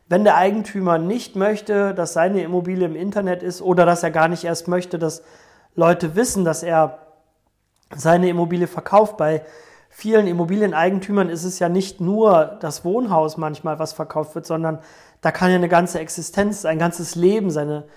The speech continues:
äh, seine ganze Geschichte dranhängen. Ähm, man stelle sich vor, wir reden hier von einem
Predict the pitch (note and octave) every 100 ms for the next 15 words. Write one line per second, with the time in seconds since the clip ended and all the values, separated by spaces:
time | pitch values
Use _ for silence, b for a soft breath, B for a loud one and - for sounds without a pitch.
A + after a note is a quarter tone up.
0 | b b b - E3 D#3+ D#3+ E3 F3 E3
1 | F3 F3+ F3+ F3 - B3 - A3 G#3+ E3+
2 | E3+ E3+ G3 G3+ b b b b - D#3+
3 | E3 E3 E3 E3 F3 E3 F3+ F3 F3+ F3+
4 | F#3+ F#3+ F#3+ F3+ E3+ F#3 F#3 F3+ F3 E3+
5 | F3 F3